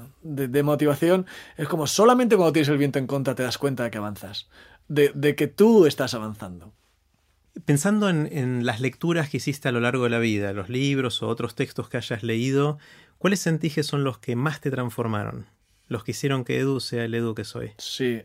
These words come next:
Speaker 1: hay varios en, en distintos ámbitos, ¿no? Eh, en cuanto a literatura, digamos, y de nuevo es un tópico, El Quijote me parece insuperable. Me parece que es,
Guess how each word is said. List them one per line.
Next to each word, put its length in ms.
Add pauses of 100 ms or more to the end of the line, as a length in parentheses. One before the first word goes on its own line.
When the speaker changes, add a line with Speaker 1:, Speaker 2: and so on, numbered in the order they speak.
Speaker 1:
hay 720 (140)
varios 640
en, 380
en 180
distintos 1000
ámbitos, 540
¿no? 180 (720)
Eh, 640 (1200)
en 160
cuanto 440
a 200
literatura, 840 (120)
digamos, 800 (640)
y 200
de 100
nuevo 260
es 60
un 140
tópico, 520
El 260
Quijote 400
me 100
parece 580
insuperable. 600 (140)
Me 260
parece 420
que 320
es, 380